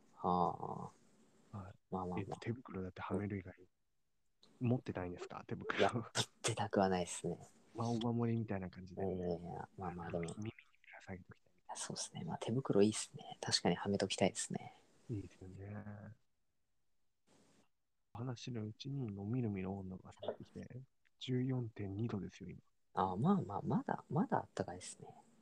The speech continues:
Speaker 2: まだあったかいですか？いや、でもだいぶ、だいぶね、さっきまでね、だから部屋あったかかったのに、このせいで、このね、あの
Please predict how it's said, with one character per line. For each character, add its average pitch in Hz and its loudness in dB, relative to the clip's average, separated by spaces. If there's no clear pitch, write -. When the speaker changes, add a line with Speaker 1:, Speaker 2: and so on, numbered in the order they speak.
Speaker 2:
ま 143 -2
だ 135 -2
あ - -6
っ - -8
た 107 -4
か 110 -2
い - -2
で 95 -6
す - -16
か？ - 2
い 127 -6
や、 123 -2
で 127 -6
も 110 -8
だ 110 -4
い 143 -6
ぶ、 - -10
だ 139 -4
い 143 0
ぶ 135 -2
ね、 113 -4
さ 143 -4
っ - -6
き 127 -4
ま 110 2
で 101 0
ね、 98 -6
だ 95 -6
か - -8
ら 92 -4
部 104 -2
屋 101 0
あ - -4
っ 98 -10
た - -10
か 117 -2
か 107 -2
っ 107 -6
た 101 -6
の 95 0
に、 92 -8
こ - -8
の 131 -2
せ 120 -2
い 95 -4
で、 95 -8
こ 110 -10
の 101 -4
ね、 95 -10
あ 104 -4
の 98 -10